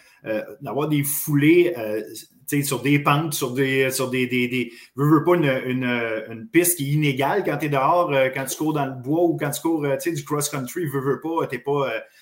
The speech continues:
euh, sur, euh, de l'asphalte, euh, longiligne, tu sais, qui, puis que ça, ça, ça bouge pas. Techniquement, y a-tu des, des, des, vraiment des différences, puis il faut faire attention à, à éviter certaines blessures, ou vraiment vous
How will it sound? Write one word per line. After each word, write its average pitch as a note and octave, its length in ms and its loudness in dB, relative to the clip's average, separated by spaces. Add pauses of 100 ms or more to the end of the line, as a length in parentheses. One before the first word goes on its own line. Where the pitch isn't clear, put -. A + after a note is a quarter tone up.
(220)
euh, F#2 200 -10
sur, A2+ 200 -6
euh, G#2+ 260 -4
de A2 80 -10
l'asphalte, C#3+ 560 -4
euh, A#2 240 -2
longiligne, C3+ 680 -4
tu C#3 40 -6
sais, D#3+ 140 -6
qui, D#3+ 80 -8
puis D3 120 -2
que D3 60 -4
ça, C#3 380 -2 (260)
ça, - 300 -2
ça B2+ 160 -2
bouge C3+ 360 0
pas. F3 320 -2 (640)
Techniquement, F#3 640 0
y A3 120 0
a-tu C3+ 240 -2
des, C3+ 240 -2
des, A#2+ 240 -4
des, A#2+ 140 -4
vraiment C#3+ 340 -2
des C#3+ 140 0
différences, D#3 680 -2
puis C#3+ 100 -8
il C#3+ 40 -10
faut B2 120 -6
faire C#3+ 240 0
attention C#3+ 640 -2
à, C3 60 0
à A2+ 380 -4
éviter B2 340 -4
certaines C3+ 400 -4
blessures, C3 460 0
ou C#3+ 100 0
vraiment C3+ 320 -2
vous B2+ 140 -6